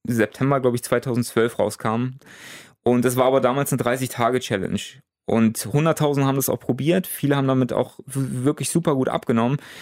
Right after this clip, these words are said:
Aber für viele war es zu lang und, äh, für viele war es auch einfach zu kompliziert und zu ungenau.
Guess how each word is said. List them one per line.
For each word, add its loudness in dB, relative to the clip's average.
Aber 0
für -6
viele 2
war 2
es -6
zu 2
lang 2
und, 0
äh, 0
für -4
viele 0
war 2
es -6
auch -2
einfach -4
zu -6
kompliziert 0
und -2
zu -2
ungenau. 2